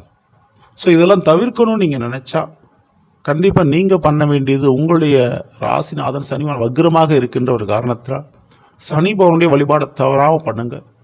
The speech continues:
வெள்ளிக்கிழமை முதல் நாளே இரவே நீங்க கருப்பு திராட்சை, உலர் திராட்சை என்று சொல்வார்கள், அதை நீர்ல ஊற வச்சு, சனிக்கிழமை காலை வரை அதை காக்காய்க்கு உணவாக இடுங்கள். இந்த ஒரு பரிகாரத்தை நீங்க செய்கின்ற பொழுது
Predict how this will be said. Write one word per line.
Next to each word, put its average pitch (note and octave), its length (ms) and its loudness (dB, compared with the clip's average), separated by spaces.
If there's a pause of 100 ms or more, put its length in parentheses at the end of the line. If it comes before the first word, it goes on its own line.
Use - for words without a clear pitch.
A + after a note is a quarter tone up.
(720)
வெள்ளிக்கிழமை D#3+ 600 0
முதல் C#3+ 240 -2
நாளே C#3+ 260 2
இரவே C3 340 2 (840)
நீங்க C#3 340 -2 (760)
கருப்பு F#3+ 340 2
திராட்சை, C3+ 420 -2
உலர் C#3+ 300 -2
திராட்சை C#3+ 300 0
என்று B2 140 -6
சொல்வார்கள், A#2 520 -8 (440)
அதை B2+ 180 -4
நீர்ல D#3+ 340 0
ஊற C#3 240 0
வச்சு, B2 300 -8 (400)
சனிக்கிழமை D#3+ 640 -2
காலை B2+ 300 0
வரை - 220 -10 (720)
அதை C3+ 220 0 (220)
காக்காய்க்கு D3+ 600 0 (160)
உணவாக C#3+ 480 0
இடுங்கள். A#2 440 -8 (460)
இந்த C#3+ 200 -2
ஒரு C3 160 4
பரிகாரத்தை D#3 540 0
நீங்க A2+ 180 -4
செய்கின்ற B2 420 -8
பொழுது G#2+ 280 -10